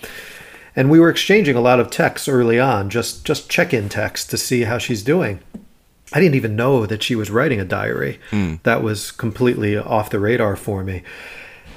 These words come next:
Speaker 1: And then it wasn't until a couple of weeks in that after she had begun writing the diary that a mutual, well, a friend r-, recommended I take a, a good look at it 'cause he said it's really remarkable what she's doing in that diary.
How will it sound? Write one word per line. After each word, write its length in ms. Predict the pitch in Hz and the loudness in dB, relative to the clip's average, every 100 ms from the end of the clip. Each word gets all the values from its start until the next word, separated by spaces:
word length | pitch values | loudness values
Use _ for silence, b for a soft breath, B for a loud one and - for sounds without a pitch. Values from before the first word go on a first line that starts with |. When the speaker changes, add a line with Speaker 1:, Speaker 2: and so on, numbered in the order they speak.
| B | B
Speaker 1:
And 200 | - 139 | 2 6
then 120 | 147 | 6
it 80 | 139 | 4
wasn't 440 | 147 151 180 156 - | 4 4 4 0 -2
until 360 | 147 - 175 | -2 2 2
a 40 | 139 | 2
couple 300 | 156 156 139 | 0 2 0
of 120 | 117 | 2
weeks 320 | 127 127 - | 0 0 2
in 380 | 156 123 98 90 - | 2 2 0 -4 0
that 180 | 110 139 | 0 2
after 300 | 120 - 117 | 0 0 -2
she 160 | 120 | 0
had 160 | 110 104 | -2 -2
begun 320 | 107 131 135 | 0 2 2
writing 320 | 117 110 107 | 2 2 0
the 60 | 95 | -2
diary 460 | 107 101 101 101 | 0 2 2 0
that 200 | 104 104 - | 0 -2 -2
a 80 | 104 | -6
mutual, 640 | 104 123 135 - 117 113 | -4 -2 -2 -2 -2 0
well, 260 | 127 117 123 | 2 2 0
a 40 | |
friend 640 | - 165 151 104 107 - - | 0 2 2 2 -4 -10 -10
r-, 100 | 131 - | -10 -4
recommended 540 | 123 117 113 110 107 104 | 0 0 0 0 0 0
I 80 | 101 | -2
take 240 | 120 110 | -4 -6
a, 100 | - - - | -8 -12 -12
a 120 | 127 | -8
good 200 | 95 113 | -4 -2
look 180 | 101 110 | -2 -2
at 220 | 98 92 | -2 -4
it 160 | 95 - | -6 -8
'cause 140 | 101 | -6
he 80 | 101 | -6
said 240 | 95 104 95 | -4 -4 -4
it's 180 | - | -6
really 340 | 107 107 98 92 | -2 -2 -2 -4
remarkable 680 | 98 98 101 110 98 101 92 | -4 -2 -2 -2 -6 -8 -8
what 260 | 98 - | -10 -8
she's 240 | - 104 90 | -10 -10 -6
doing 300 | 107 98 92 | -4 -4 -6
in 100 | 95 | -8
that 200 | 92 - | -8 -8
diary. 480 | 98 98 87 87 | -6 -4 -6 -8